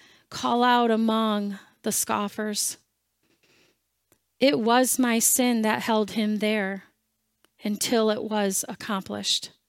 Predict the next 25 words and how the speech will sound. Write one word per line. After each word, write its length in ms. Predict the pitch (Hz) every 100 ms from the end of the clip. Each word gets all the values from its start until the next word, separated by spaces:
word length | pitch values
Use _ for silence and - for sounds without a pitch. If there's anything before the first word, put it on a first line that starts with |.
| _ _ _ _ _ _ _ -
His 260 | 247 214
dying 520 | 196 214 214 220 214 220
breath 560 | 214 202 202 196 - - - -
has 260 | 214 196
brought 340 | - 214 208 220
us 360 | 196 214 -
life. 600 | 208 202 196 196 - - - _ _ _ _ _ _ -
I 100 | 220
know 600 | 214 214 208 202 196 196 -
that 180 | 220 202
it 200 | 202 196
is 200 | 190 -
finished. 600 | - 196 190 190 - - _ _ _ _ _ _ _ _ _ _ _ _ _ _ _ _ _ -
I 120 | 226
will 260 | 220 220
not 260 | 214 208 220
boast 380 | 202 202 - 220
in 100 | 208
anything. 640 | 196 196 185 190 185 196 196 _ _ _ _ _ _ _ _ -
No 160 | 214
gifts, 540 | 196 214 208 214 - -
no 160 | 214
power, 480 | 208 220 208 202 208
no 200 | 208 214
wisdom. 580 | 214 196 190 - 196 190